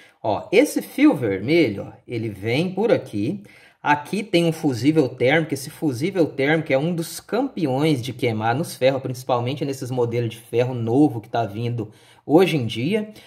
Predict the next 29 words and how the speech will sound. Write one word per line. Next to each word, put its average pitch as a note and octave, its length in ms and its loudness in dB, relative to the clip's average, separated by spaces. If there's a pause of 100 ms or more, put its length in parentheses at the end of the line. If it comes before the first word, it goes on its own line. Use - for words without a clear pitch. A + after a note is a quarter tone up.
(120)
Então, D3+ 160 -4
primeira G3+ 400 4
coisa, G3 400 4
sempre G#3 240 -4
quando G3+ 200 0
você D#3 280 4
desmonta C#3 480 0
um A#2+ 60 -2
ferro B2 380 0
que B2+ 80 -6
não A#2+ 100 -4
tá A2+ 160 2
dando A2+ 220 -4
nem C3+ 160 -2
sinal, B2 500 0
não B2+ 80 0
acende B2 540 -4
o G#2 40 -6
led, A2 560 -2 (280)
não A2+ 160 -4
liga C#3 240 2
nada, B2 400 2
nada, C3 200 0
totalmente E3 540 0
morto, G#3+ 240 -2
sempre C4 320 -8
você A3 320 -2
mede G3+ 320 0
primeiramente A3+ 1000 2